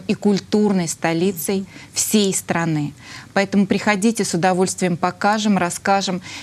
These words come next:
Очень приятно, что, э, есть современные технологии, которые позволяют, э, с использованием технологий современных,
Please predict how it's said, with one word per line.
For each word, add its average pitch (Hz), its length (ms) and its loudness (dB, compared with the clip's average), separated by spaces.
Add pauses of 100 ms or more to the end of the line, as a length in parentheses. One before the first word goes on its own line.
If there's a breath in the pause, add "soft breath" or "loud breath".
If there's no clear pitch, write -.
Очень 196 320 0
приятно, 220 500 2
что, 190 520 0
э, 180 260 2
есть 196 220 -2
современные 190 560 2
технологии, 190 640 2
которые 170 400 0
позволяют, 185 800 2
э, 165 960 -2
с - 80 -8
использованием 170 840 -2
технологий 190 640 -2
современных, 180 720 -2